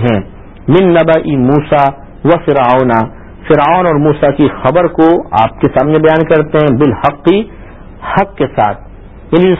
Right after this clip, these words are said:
سچی خبر ہے، حق خبر ہے فرعون اور موسیٰ کی، وہ آپ کے سامنے بیان کرتے ہیں، لقوم یؤمنون، ان لوگوں کے لیے جو ایمان رکھتے ہیں۔ یہ بڑی نفیس بات ہے کہ اللہ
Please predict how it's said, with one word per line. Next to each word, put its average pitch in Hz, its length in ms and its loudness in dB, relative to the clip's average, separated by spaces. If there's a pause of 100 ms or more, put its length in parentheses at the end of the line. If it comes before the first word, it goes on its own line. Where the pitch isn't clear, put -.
سچی - 340 -2
خبر 156 300 2
ہے، 135 140 2 (180)
حق - 260 -4
خبر 143 220 -2
ہے 135 180 2 (100)
فرعون 147 400 2
اور 127 140 0
موسیٰ 151 360 0
کی، 147 60 2
وہ 127 220 2
آپ 117 100 -4
کے 135 120 0
سامنے 127 300 0
بیان 147 260 0
کرتے 143 320 0
ہیں، 131 160 0 (380)
لقوم 151 460 0
یؤمنون، 156 580 2 (120)
ان 247 220 2
لوگوں 175 280 2
کے 156 140 0
لیے 143 240 4
جو 139 140 4
ایمان 113 400 0
رکھتے 101 340 -4
ہیں۔ 95 180 -4 (880)
یہ 156 80 2
بڑی 180 160 2
نفیس 170 360 -2
بات 156 280 2
ہے 151 120 2 (920)
کہ 135 80 0
اللہ 147 280 2